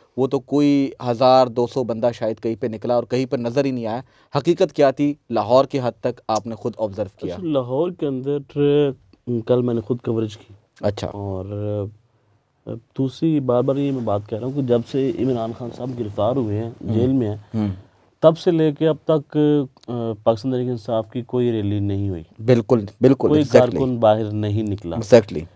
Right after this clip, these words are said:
Speaker 2: लेकिन कल के रोज़ पाकिस्तान तहरीक इंसाफ का जो कारकुन है वो बाहर निकला। हर चौदह हल्के हैं, हर हल्के में पुलिस थी।
Speaker 1: बिल्कुल, बिल्कुल।
Speaker 2: रात को छापे पड़े।
Speaker 1: बिल्कुल, बदतरीन,
Speaker 2: बद-,
Speaker 1: बदतरीन,
Speaker 2: हर
Speaker 1: क्रैकडाउन।
Speaker 2: मुमकिन कोशिश की गई कि ये रैली ना निकल सके।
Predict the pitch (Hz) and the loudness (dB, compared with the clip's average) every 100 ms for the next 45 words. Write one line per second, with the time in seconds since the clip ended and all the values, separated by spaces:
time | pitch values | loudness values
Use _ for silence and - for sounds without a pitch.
0 | _ 123 147 180 185 147 175 190 175 151 | _ -2 -2 0 -2 4 6 8 6 2
1 | 131 110 120 123 - _ - 123 127 139 | 2 2 -2 -6 -16 _ 0 2 0 -2
2 | 123 120 120 117 117 113 - 120 104 107 | -2 -2 -4 -4 -4 -4 -4 -6 -2 -2
3 | 98 107 107 107 101 101 95 95 - 71 | -2 -4 -4 -4 -2 -2 -2 -6 -12 -14
4 | - _ _ _ _ _ _ _ _ _ | -18 _ _ _ _ _ _ _ _ _
5 | _ _ 113 131 143 - 135 151 160 120 | _ _ 6 6 6 2 2 6 6 4
6 | 117 147 143 139 120 107 131 127 104 123 | 0 0 2 0 0 2 2 2 -2 -2
7 | 123 113 104 110 110 - 120 _ _ _ | -2 -2 -2 -4 -6 -12 -16 _ _ _
8 | 104 101 85 - - _ _ 92 87 117 | -2 -2 -2 -8 -20 _ _ -10 -2 4
9 | 117 120 131 - 104 117 120 123 127 _ | 4 2 -2 -2 -2 -2 -4 -6 -8 _
10 | - 113 135 139 - 90 - - - 143 | -6 4 4 4 -4 4 8 8 8 6
11 | 117 95 - 113 147 123 110 95 - 135 | 6 0 0 6 6 6 2 2 8 12
12 | 156 190 185 185 190 196 170 156 147 147 | 12 12 8 4 4 2 2 0 0 -4
13 | - 139 120 120 120 123 120 120 117 107 | -2 -2 0 0 0 -2 -2 0 0 0
14 | 110 113 110 107 104 95 95 85 - 82 | -2 -2 0 0 0 -2 -6 -8 -12 -16
15 | - | -20